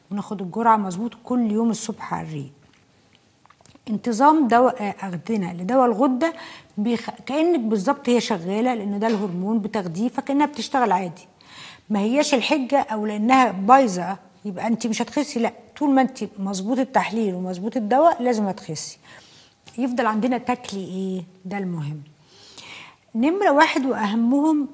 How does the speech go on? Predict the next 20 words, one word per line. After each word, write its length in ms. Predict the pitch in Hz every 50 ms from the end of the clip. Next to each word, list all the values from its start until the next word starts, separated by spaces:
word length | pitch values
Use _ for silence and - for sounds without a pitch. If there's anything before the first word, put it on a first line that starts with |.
| - -
الرياضة، 580 | 196 190 196 202 202 196 196 196 180 156 160 156 - - - - - - _ _ _ -
اي 340 | 269 339 381 349 294 254 220
رياضة 240 | 190 214 233 214 220
بسيطة، 240 | 190 - - - 214
ان 140 | 202 214 202
شاء 120 | - 294
الله 60 | 294 240
تمشي 320 | - 262 254 - - 208
في 140 | - - 208
مكانك، 460 | 185 - - 214 208 202 202 196 -
تنطي 400 | - - 220 226 226 226 - 208
حبل، 400 | - - 220 214 190 180 214 214
تقفلي 380 | - 254 233 - - 269 254 233
عليكي 260 | 214 240 247 - 233
باب 140 | 226 208 196
اوضة 160 | 240 220 226
وترقصي 400 | 220 220 214 214 214 214 - 240
لك 180 | 226 208 -
نص 180 | 226 220 214 233
ساعة، 460 | 214 214 - 226 220 220 220 220 214